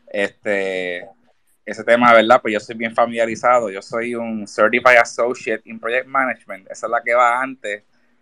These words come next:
en la jerarquía de las certificaciones de gerencia de proyectos, es la que va antes del, del P M P.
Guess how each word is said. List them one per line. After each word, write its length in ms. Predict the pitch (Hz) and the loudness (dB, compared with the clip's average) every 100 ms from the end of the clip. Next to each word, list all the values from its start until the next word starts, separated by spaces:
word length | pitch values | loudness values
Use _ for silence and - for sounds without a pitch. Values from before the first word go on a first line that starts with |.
| _ _ _ | _ _ _
en 300 | 107 98 98 95 | -10 -10 -12 -6
la 180 | 101 | -4
jerarquía 600 | 98 98 98 - 113 123 120 | 0 0 -2 -4 0 4 4
de 60 | |
las 140 | 123 123 | 2 -4
certificaciones 840 | 117 113 117 113 113 - 117 120 | -10 -12 -10 -8 -8 -6 -8 -6
de 80 | 117 | -6
gerencia 380 | 110 113 120 | -6 -8 -6
de 60 | 120 | -6
proyectos, 420 | 120 120 123 - | -6 -8 -10 -10
es 60 | 107 | -10
la 100 | 104 | -8
que 80 | 113 | -8
va 200 | 107 110 | -6 -6
antes 200 | 113 113 | -6 -12
del, 180 | 113 110 _ | -14 -14 _
del 200 | 107 104 | -16 -16
P 200 | - 113 | -14 -10
M 140 | 113 113 | -10 -12
P. 280 | 120 95 | -14 -14